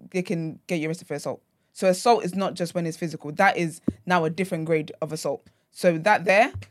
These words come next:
how long, I don't know how long she got. I hope she got for at least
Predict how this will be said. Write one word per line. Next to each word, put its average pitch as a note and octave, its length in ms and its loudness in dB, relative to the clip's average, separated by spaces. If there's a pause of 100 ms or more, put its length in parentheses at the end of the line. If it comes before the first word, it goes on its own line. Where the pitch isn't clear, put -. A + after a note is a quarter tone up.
(640)
how B3+ 200 6
long, B3+ 240 8
I B3+ 60 4
don't A4+ 140 -4
know F3 60 0
how E3+ 60 2
long F3 100 0
she F3+ 100 -6
got. F#3 100 0
I F3 80 4
hope C4 120 0
she A3 100 -4
got F#3+ 140 2
for - 140 -10
at E3 120 0
least F3 520 -4